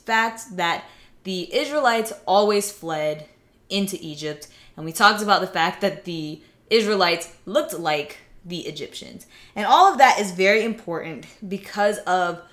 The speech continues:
what the Bible says happened to them after they fled into Egypt. So starting at the end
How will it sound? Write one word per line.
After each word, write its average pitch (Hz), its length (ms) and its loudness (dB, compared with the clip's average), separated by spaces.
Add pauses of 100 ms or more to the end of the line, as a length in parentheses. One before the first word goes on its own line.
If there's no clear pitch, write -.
(360)
what 190 360 0
the 311 80 -4
Bible 220 360 2
says 190 340 -4
happened 226 520 -2
to 302 200 -6
them 156 440 -8 (380)
after 185 460 -6
they 165 140 -6
fled 160 560 -6
into 151 320 -14
Egypt. 127 420 -16 (320)
So 202 540 2 (320)
starting 381 400 2
at 233 80 4
the 220 160 -6
end 196 480 -2